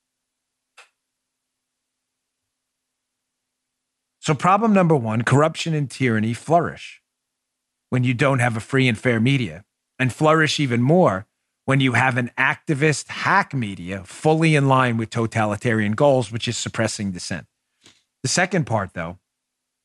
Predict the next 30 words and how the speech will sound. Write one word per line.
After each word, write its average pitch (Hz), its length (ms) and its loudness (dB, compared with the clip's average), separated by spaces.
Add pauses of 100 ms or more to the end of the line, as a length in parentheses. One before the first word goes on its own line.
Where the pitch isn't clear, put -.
(1120)
and 123 200 2
why 139 240 4
they're 127 100 -2
worried, 117 420 0
why 123 140 0
some 165 300 2
in 151 60 4
the 143 40 4
media 131 240 2
are 110 40 -2
worried 139 260 2
about, 92 300 -6
they're 123 100 -8
worried 127 180 2
about 104 220 -4
the - 60 -20
corruption, 131 380 -2
obviously, 85 300 -12
but 113 120 -6
secondly, 180 380 2
they're 127 120 0
worried 135 240 2
about 120 180 -2
the 104 60 -14
trust 131 340 0
in 107 140 0
media 104 260 -4
being 98 220 -6
almost 90 320 -8
gone. 107 320 -4